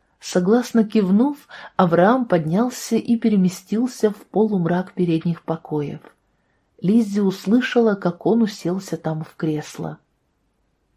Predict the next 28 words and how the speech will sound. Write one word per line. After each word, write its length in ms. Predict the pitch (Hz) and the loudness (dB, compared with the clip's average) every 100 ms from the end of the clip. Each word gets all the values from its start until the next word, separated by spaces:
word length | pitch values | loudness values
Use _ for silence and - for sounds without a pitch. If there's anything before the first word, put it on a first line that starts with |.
| _ _ _ _ _ _ _ _ | _ _ _ _ _ _ _ _
«Что 280 | - - 277 | -8 0 2
ты 160 | 269 | 4
на 160 | 220 185 | 4 2
это 160 | 180 | 0
скажешь?» 760 | 165 - 170 160 160 196 - - _ _ _ _ _ _ | -8 -6 -4 -4 -6 -10 -12 -18 _ _ _ _ _ _
спросила 720 | - - 170 175 - 214 190 180 | -20 -8 -6 -4 -2 0 0 0
она 280 | 180 170 - | 0 0 -2
Иду, 560 | - 254 208 160 156 170 | 0 2 2 -2 -6 -10
когда 300 | - 165 170 | -6 -2 0
та 180 | 180 254 | 0 -2
подошла 640 | 254 190 170 - 156 180 | 0 -2 -2 -4 -2 -2
к 140 | 220 - | -2 -4
ней 140 | 190 | -4
с 100 | 190 | -4
полотенцем 720 | - 175 165 180 214 220 196 | -6 -4 -2 -2 -4 -4 -4
на 80 | 180 | -4
плече 420 | 180 175 - 180 | -4 -6 -4 -6
и 160 | 175 196 | -2 -2
забрала 500 | 160 156 156 151 156 | -2 -4 -2 -2 -4
Лидию. 560 | 151 156 139 147 151 170 _ _ _ _ _ _ _ - | -6 -8 -8 -12 -12 -16 _ _ _ _ _ _ _ 2
После 380 | 220 226 - 202 | 2 2 -2 0
купания 680 | 185 170 185 233 202 165 | -2 0 0 2 0 -2
кожа 340 | 165 262 262 233 | -2 0 2 2
на 140 | 208 | 0
попке 440 | 208 254 247 - 220 | -2 -4 -4 -6 -4
малышки 560 | 208 208 196 - - | -2 -2 -2 -6 -6
стала 440 | 190 - - 269 208 | -8 -4 0 2 2
напоминать 720 | 170 165 160 160 175 202 | 0 -4 -6 -4 -4 -6